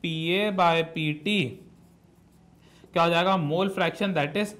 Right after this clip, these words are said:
एक्सए। मोल फ्रैक्शन किसका? A का। तो यहाँ से एक रिलेशन मिलता है अपन को, पीए is equals to एक्सएपीटी।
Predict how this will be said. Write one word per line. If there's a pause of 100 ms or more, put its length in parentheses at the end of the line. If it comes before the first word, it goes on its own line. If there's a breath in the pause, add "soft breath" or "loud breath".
(100)
एक्सए। (420 loud breath)
मोल
फ्रैक्शन
किसका?
A
का। (460 loud breath)
तो
यहाँ
से
एक
रिलेशन
मिलता
है
अपन
को, (680 loud breath)
पीए (480)
is
equals (180)
to (680 loud breath)
एक्सएपीटी।